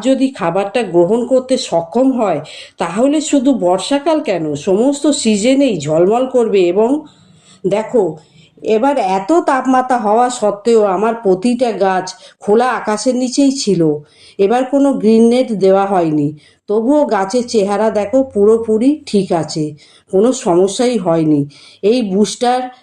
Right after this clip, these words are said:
খাবারটা যেহেতু জৈব এবং এর মধ্যে মাইক্রোনিউট্রিয়েন্টসের দানা থাকায় গাছের পক্ষে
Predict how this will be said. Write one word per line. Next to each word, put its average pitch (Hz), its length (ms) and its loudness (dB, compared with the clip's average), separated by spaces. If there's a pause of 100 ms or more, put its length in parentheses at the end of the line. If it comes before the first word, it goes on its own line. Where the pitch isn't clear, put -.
(540)
খাবারটা 208 520 -2 (140)
যেহেতু 202 360 2 (100)
জৈব 208 360 2 (420)
এবং 202 220 0 (300)
এর 208 120 4
মধ্যে 240 300 2 (120)
মাইক্রোনিউট্রিয়েন্টসের 240 1080 0
দানা 170 380 -2
থাকায় 208 440 -4 (460)
গাছের 190 380 -2
পক্ষে 294 260 0